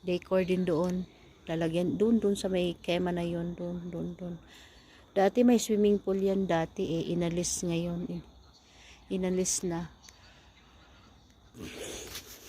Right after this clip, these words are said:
Para na siyang garden yung ano, circle na yan. Doon sa ta-, dulo na yun.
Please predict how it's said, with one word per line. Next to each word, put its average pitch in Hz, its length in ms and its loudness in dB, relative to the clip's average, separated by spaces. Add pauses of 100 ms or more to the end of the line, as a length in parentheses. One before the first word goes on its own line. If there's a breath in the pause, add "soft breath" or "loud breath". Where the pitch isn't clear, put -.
(420)
Para 185 240 6
na 185 160 4
siyang 190 240 0
garden 180 480 0
yung 170 240 0
ano, 165 240 -2
circle 165 480 -4
na 160 160 0
yan. 160 320 -2 (480 loud breath)
Doon 170 240 -4
sa - 80 -8
ta-, - 240 -8
dulo 160 320 -2
na 151 160 0
yun. 151 320 -4